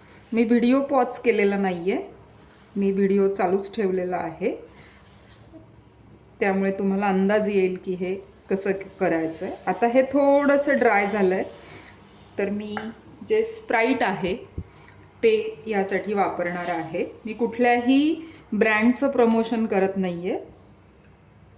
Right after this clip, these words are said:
पण त्या गोष्टींसाठी, ज्या केकसाठी ज्या गोष्टी आवश्यक आहेत त्या मी इथे दाखवण्याचा प्रयत्न केला आहे. आता सोडा टाकल्यानंतर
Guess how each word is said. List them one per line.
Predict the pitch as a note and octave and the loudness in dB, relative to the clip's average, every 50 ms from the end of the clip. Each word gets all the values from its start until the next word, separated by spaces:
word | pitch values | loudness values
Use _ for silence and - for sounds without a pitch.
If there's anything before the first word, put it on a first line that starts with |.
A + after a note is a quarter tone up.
| - - _ _ - - - | -20 -20 _ _ -20 -2 2
पण | C#4 C#4+ C#4+ D4 D#4 D#4+ - - - - - - | 4 4 6 4 2 0 -2 -6 -12 -16 -2 2
त्या | C4 B3+ B3 | 2 4 4
गोष्टींसाठी, | B3 B3+ B3 B3 - - C4+ C4 C4 C4+ C4+ C4+ C4+ B3 B3 - B3+ C4 B3+ C4 B3 - - - G#3 G3+ | 6 4 4 4 2 -2 -4 -4 -2 -2 -2 0 0 0 0 0 -2 -2 -2 -4 -6 -8 -12 -16 -4 0
ज्या | B3 A3+ A3 G#3+ G#3+ G#3+ - - - - - - - _ - - - - | 0 2 2 2 0 -2 -4 -8 -14 -16 -20 -20 -20 _ -16 -10 -2 0
केकसाठी | C4+ C4+ C4+ C4+ - D4+ C4 C4 B3+ C#4 B3+ | 2 2 2 2 2 2 2 4 2 2 2
ज्या | C4+ C4 A#3+ | 2 4 4
गोष्टी | B3 B3 B3 - - C4 | 4 2 2 0 -2 -2
आवश्यक | B3 A3 G#3+ G#3 A3 G#3+ - - A#3+ A#3 A#3+ - | -2 0 0 0 -2 -4 -4 -6 -8 -8 -6 -6
आहेत | - G3+ G3 G3 G3+ G3 G3 - - - - - - - - - - - - - - - - - - _ _ - | -4 -4 -4 -2 -4 -4 -4 -6 -10 -14 -18 -20 -20 -20 -20 -20 -20 -18 -18 -18 -18 -20 -20 -20 -20 _ _ 0
त्या | B3 A3 G#3 G#3+ | 2 2 2 2
मी | G#3 G#3+ G#3 | 0 -2 -2
इथे | G3 F#3+ - - G#3 | -4 -4 -4 -6 -4
दाखवण्याचा | G3 F#3+ F#3 F3+ - G3 F#3 F#3 F#3 - G3 | -2 0 -2 -2 -2 -4 -4 -4 -4 -4 -6
प्रयत्न | F#3 F#3+ F#3 F3+ - F#3 F3+ | -4 -4 -4 -4 -4 -4 -6
केला | E3+ - F3+ E3 D#3 D#3 | -6 -4 -4 -4 -4 -6
आहे. | D#3+ - - - - - - - - - - - - - - - - - - - _ - - _ - - - - - - - - - - - - - - - - - - - - - - - - - - - - - - - - - - | -8 -12 -16 -20 -20 -20 -20 -20 -20 -20 -20 -20 -20 -20 -20 -20 -20 -20 -20 -20 _ -20 -20 _ -20 -20 -20 -20 -20 -20 -20 -20 -20 -20 -20 -20 -20 -20 -20 -20 -20 -20 -20 -20 -20 -20 -20 -20 -20 -20 -20 -20 -20 -20 -20 -12 -8 -6
आता | G#3 - B3+ C4+ F#4 A#4 | -2 0 0 0 0 -2
सोडा | - - - B3 A#3 A#3 A#3 | -2 2 6 6 8 8 6
टाकल्यानंतर | A3+ A3+ A3 A3 A#3+ A3+ A3 G#3+ A3 A3 G#3+ G#3+ G#3+ - C4+ | 4 2 0 2 2 2 2 0 0 -2 -4 -4 -2 -2 -2